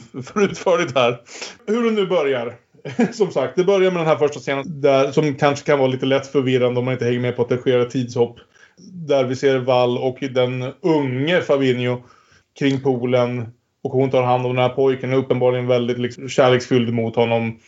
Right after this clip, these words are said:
samtidigt som hon försöker ringa hem och få tala med sin faktiska dotter som nu inte längre vill prata med henne,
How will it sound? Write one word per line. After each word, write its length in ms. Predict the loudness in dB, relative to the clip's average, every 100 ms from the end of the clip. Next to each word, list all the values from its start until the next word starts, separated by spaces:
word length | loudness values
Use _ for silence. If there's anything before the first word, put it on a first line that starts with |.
| _ -2
samtidigt 340 | 0 0 -2
som 60 | -4
hon 40 | -2
försöker 200 | -2 0
ringa 260 | 0 0 0
hem 180 | 0 -4
och 60 |
få 60 | -8 0
tala 240 | 0 2
med 120 | -2
sin 120 | -4
faktiska 460 | 0 0 0 -2 2
dotter 520 | 2 0 0 0 0
som 280 | 0 -2 -2 -6
nu 340 | -4 -2 -2
inte 300 | -4 -2 2
längre 440 | 2 2 0 -2 -2 -8 -8 0
vill 240 | 0 0
prata 360 | 2 2 2 0
med 120 | 0
henne, 240 | -6 -10